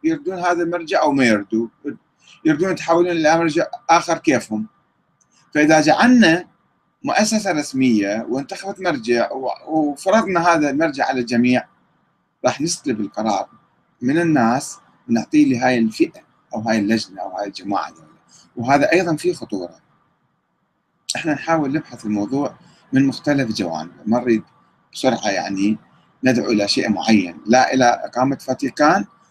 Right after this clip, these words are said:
ولا إلى عدم إقامة فاتيكان.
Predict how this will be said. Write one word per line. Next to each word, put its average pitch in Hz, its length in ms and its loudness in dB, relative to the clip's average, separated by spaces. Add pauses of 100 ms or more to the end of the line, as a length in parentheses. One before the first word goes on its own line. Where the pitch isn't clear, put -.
(240)
ولا 156 320 6
إلى 156 360 4 (160)
عدم 147 320 2
إقامة 87 260 -16
فاتيكان. - 520 -20